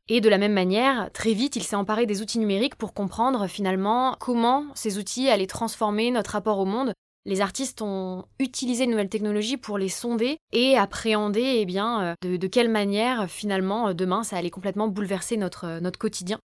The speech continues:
Donc la vocation de l'art reste inchangée et c'est simplement, euh, les, les outils, euh, de l'artiste qui évoluent et les pinceaux qui sont remplacés, euh, petit à petit par des ordinateurs. Finalement, l'art numérique, à ce moment-là, on voit que c'est une continuité de l'art traditionnel. Cependant,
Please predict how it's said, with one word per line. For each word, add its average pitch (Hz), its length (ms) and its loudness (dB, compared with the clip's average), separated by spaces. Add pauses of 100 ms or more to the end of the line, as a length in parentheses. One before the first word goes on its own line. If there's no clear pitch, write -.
Donc 247 300 0
la 208 120 2
vocation 262 800 -2
de 190 80 -2
l'art 220 220 6
reste 196 300 -4
inchangée 233 480 0
et 226 40 0
c'est - 140 -4
simplement, 233 720 0
euh, 196 120 2
les, 185 180 0
les 185 260 -2
outils, 254 400 0
euh, 196 60 0
de 190 80 0
l'artiste 190 340 -2
qui 214 120 -4
évoluent 190 420 -2
et 175 200 2
les 175 120 0
pinceaux 226 380 0
qui 240 120 -8
sont 185 160 -6
remplacés, 196 580 0
euh, 190 60 2
petit - 300 -8
à 196 40 0
petit 247 200 -6
par 175 200 -2
des 196 140 0
ordinateurs. 196 560 -2 (240)
Finalement, 233 440 6
l'art 247 200 8
numérique, 214 380 2
à 226 60 2
ce - 140 -4
moment-là, 208 420 4
on 202 80 0
voit 220 160 2
que - 80 -10
c'est 202 100 -2
une 185 100 -2
continuité 262 680 2
de 240 40 4
l'art 208 140 2
traditionnel. 220 720 2
Cependant, 240 560 0